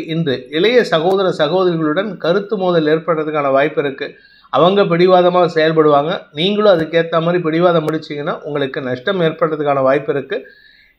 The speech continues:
உங்களுடைய வாழ்க்கை துணை சம்பந்தமாக நீங்கள் எடுக்கும் முயற்சிகள்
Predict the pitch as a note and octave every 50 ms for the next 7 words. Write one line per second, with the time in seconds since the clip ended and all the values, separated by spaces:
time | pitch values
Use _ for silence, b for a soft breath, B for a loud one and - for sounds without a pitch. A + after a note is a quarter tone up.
0 | _ _ _ - D3+ F3+ F#3+ F#3 F3+ E3+ D#3+ D3 C3+ C3 D#3 G3 B3 C#4 B3+ -
1 | A#3+ G#3+ G3+ F3 E3 F3+ F3 F#3+ A#3+ A#3 - _ - - - E3 E3 F3+ F#3+ F#3+
2 | F#3 F3+ F3 F3 F3 G3+ G#3 F3 D#3 E3 F3 E3 D#3 D#3 F3+ F#3+ F#3+ - G3 F3
3 | D#3+ D#3+ D3+ D3+ - D3 F#3+ A#3+